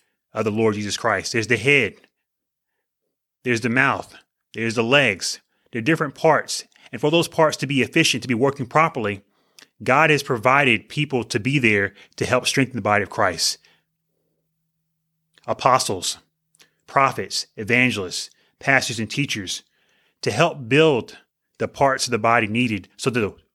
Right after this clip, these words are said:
the body of Christ can be effective on the earth.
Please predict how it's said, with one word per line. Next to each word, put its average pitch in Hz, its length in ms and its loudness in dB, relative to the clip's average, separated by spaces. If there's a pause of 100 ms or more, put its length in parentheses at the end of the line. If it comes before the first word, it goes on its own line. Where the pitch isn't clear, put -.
(220)
the 110 100 -8
body 135 380 2
of 127 80 -2
Christ 131 300 0
can 127 100 -4
be 117 60 0
effective 117 560 -2 (240)
on 120 180 -2
the 117 160 2
earth. 101 300 0